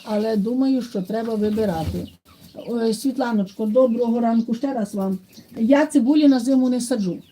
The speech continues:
бо в мене нема де. Коло хати я не можу посадити, бо вона коло хати не росте. Ось цибуля. То я те, а в полі я тільки весною саджу.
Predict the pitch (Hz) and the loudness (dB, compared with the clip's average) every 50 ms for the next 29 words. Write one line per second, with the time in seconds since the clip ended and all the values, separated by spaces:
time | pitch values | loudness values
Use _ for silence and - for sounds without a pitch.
0 | _ - 202 214 226 247 254 269 277 269 269 269 262 254 240 214 180 170 170 - | _ -6 -4 -2 -2 0 2 2 2 4 4 2 2 0 0 -2 -2 -2 -4 -4
1 | 214 214 226 220 220 - 294 339 349 - 294 277 262 254 262 262 262 277 262 247 | -4 -2 -2 -2 0 0 -2 -2 0 0 0 0 0 2 2 2 2 2 2 0
2 | 254 254 247 - 254 254 294 302 - 269 240 240 240 247 254 254 254 - 247 233 | -2 -4 -2 -2 0 0 0 0 -2 -2 -2 -2 -2 -2 -4 -4 -6 -6 -8 -8
3 | 233 - 247 247 247 247 226 214 220 240 247 247 240 220 - - - 160 - - | -6 -6 -8 -6 -6 -4 -2 0 0 0 0 -2 -2 -4 -6 -8 -14 -14 -16 -16
4 | _ _ _ - _ _ - _ _ _ - - - - - 202 208 196 180 - | _ _ _ -20 _ _ -20 _ _ _ -20 -20 -20 -16 -8 -4 -2 -2 -2 -2
5 | - 233 202 180 175 165 151 - - - _ - _ _ _ _ - - _ _ | -2 0 0 0 2 0 -2 -4 -6 -14 _ -20 _ _ _ _ -20 -20 _ _
6 | _ - 247 233 214 262 262 277 294 302 302 294 285 277 269 262 262 254 247 240 | _ 0 0 2 2 0 2 2 2 2 2 2 2 2 0 0 -2 -4 -4 -6
7 | 247 240 233 180 165 165 - - - - - - - 151 - - 220 262 247 233 | -8 -8 -8 -10 -10 -10 -14 -16 -20 -20 -20 -16 -16 -16 -12 -6 -2 0 0 0
8 | 233 240 302 339 330 302 277 262 - - 269 - 277 254 262 254 - 247 220 202 | -2 -4 -2 0 0 2 0 0 0 -2 -2 -2 0 -2 -2 -2 -2 -4 -2 0
9 | 185 175 165 - - 170 156 185 - | 0 -2 -4 -4 -8 -8 -8 -8 -12